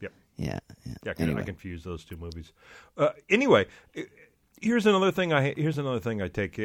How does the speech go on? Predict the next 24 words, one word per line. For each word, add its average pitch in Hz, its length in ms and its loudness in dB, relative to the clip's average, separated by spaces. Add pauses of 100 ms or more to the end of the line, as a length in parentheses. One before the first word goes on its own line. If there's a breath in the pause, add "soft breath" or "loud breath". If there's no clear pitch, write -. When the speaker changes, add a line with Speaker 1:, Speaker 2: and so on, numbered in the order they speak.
Speaker 1:
uh, 85 340 -6 (260)
and 123 160 0
this 135 180 4
isn't, 120 300 0
I'm 104 120 -4
not 104 160 0 (220)
taking 107 300 -2
issue 101 260 -4
with 87 140 -6
Professor 92 400 -8
Diamond 87 400 -6
here, 78 220 -12 (480 soft breath)
is, 85 400 -4
uh, 82 320 -2 (300)
the 110 80 0
notion 131 580 2
that 104 180 -4
you 107 60 0
hear 110 180 -2
a 101 80 -2
lot 90 360 -2
that 76 220 -8
bat 98 360 -4
soup - 440 -4